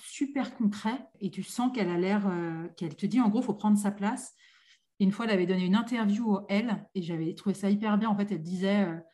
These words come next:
je crois qu'elle, elle, elle est, elle sort avec un mec qui est plus jeune qu'elle et en fait, elle l'assume, euh, je sais pas, elle dit des trucs, elle est,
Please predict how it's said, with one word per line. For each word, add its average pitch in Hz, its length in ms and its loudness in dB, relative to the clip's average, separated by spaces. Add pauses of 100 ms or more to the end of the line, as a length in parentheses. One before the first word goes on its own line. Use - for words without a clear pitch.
(140)
je - 80 -20
crois 220 100 -4
qu'elle, 202 220 -2
elle, 190 220 -6
elle 185 120 -6
est, 175 360 -2
elle 196 100 -8
sort - 160 -6
avec 202 180 0
un 175 80 -2
mec 196 140 0
qui - 80 -4
est 180 40 -4
plus - 180 -4
jeune 214 200 4
qu'elle 208 300 -2 (460)
et 170 180 -2
en 160 80 -4
fait, 202 180 0
elle 180 120 2
l'assume, 180 480 2
euh, 165 240 -6
je - 60 -10
sais 240 80 -4
pas, 294 140 -2
elle 233 80 2
dit 185 120 0
des 208 120 4
trucs, 247 300 -8
elle 170 120 -2
est, 160 140 -2